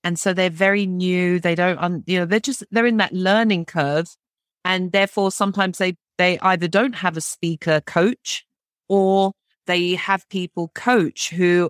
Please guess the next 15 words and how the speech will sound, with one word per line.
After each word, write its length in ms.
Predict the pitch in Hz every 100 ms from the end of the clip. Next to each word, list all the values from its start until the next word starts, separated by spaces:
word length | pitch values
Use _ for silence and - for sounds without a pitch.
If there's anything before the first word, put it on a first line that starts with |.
| -
aren't 320 | 180 180 -
that 180 | 185 180
experienced 800 | 175 - - 180 170 165 160 -
in 180 | 175 170
the 80 | 165
world 240 | 175 180
of 80 | 185
speaking. 600 | - 320 320 - 135 131 _ _ -
And 120 | 208
then 140 | 220 214
you've 120 | -
got 160 | 202
the 120 | 170 165 _
bigger 360 | 240 220 208 170
event 480 | 160 160 151 170